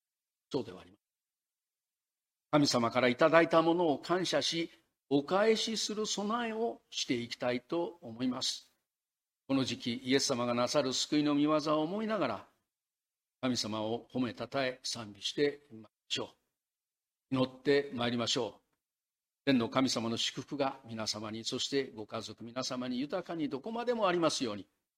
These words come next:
といたします。天の父なる神様、お名前を賛美いたします。私たちの痛みや喜びを知ってくださる主よ。皇帝のものは皇帝に、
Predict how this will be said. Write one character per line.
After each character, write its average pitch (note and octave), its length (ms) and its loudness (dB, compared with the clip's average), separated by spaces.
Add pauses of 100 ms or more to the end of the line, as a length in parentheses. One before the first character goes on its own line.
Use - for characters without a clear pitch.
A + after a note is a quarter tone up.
(840)
と D#3+ 120 -4
い A#2+ 60 -6
た A2+ 140 -6
し A#2 100 -6
ま A#2 80 -12
す。 - 260 -8 (2000)
天 C#3+ 120 8
の A#2+ 120 6
父 - 160 0
な B2+ 80 6
る - 80 0
神 A#2+ 180 0
様、 A#2 400 0
お A#2+ 140 -2
名 C3 120 4
前 B2+ 200 4
を A#2 80 0
賛 B2 240 -2
美 G#2 80 -10
い F#2+ 40 -12
た - 140 -6
し - 100 -6
ま A2 120 -10
す。 - 240 -10 (600)
私 D3 340 4
た C#3 100 4
ち - 140 0
の A#2+ 160 2
痛 C#3+ 240 0
み D3 100 4
や C3+ 180 6
喜 A#2+ 80 0 (240)
び C#3 140 -2
を B2 80 0
知 - 200 -4
っ - 20 -20
て D#3 100 -4
く C#3+ 120 -10
だ C#3+ 120 -2
さ D3+ 140 -2
る A#2 120 -4
主 - 220 0
よ。 C3+ 180 0 (920)
皇 B2 140 2
帝 A#2+ 180 2
の A#2 140 2
も A#2+ 100 0
の C#3 100 2
は A#2 140 2
皇 B2+ 240 -2
帝 B2+ 240 -2
に、 A#2+ 220 -2